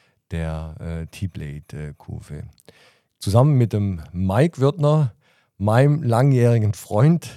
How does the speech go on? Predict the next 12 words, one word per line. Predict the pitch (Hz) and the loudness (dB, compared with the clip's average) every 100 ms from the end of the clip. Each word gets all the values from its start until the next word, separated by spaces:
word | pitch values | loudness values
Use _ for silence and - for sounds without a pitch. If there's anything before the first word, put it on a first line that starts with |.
| - _ _ _ _ _ - | -20 _ _ _ _ _ 0
Und, | 127 123 120 - | 4 4 2 2
äh, | 117 113 110 - - - _ _ _ _ | 2 4 0 -4 -12 -20 _ _ _ _
Mike, | 120 92 110 - | -6 -4 -6 -6
wollen | 98 101 | -4 -2
wir | 104 | -2
von | 85 101 98 | -4 -6 -6
kongenialen | 101 - 107 113 104 107 95 92 107 | -8 -2 0 2 0 -2 -2 -4 -2
Partner | 104 127 110 | -2 -2 -6
sprechen? | - - 113 113 135 110 - - - _ _ | -8 -6 -6 -2 -2 -4 -8 -20 -20 _ _
Du | 123 127 | 2 2
vorne | - 117 113 | 2 2 4
links, | 113 135 156 - | 2 2 0 -2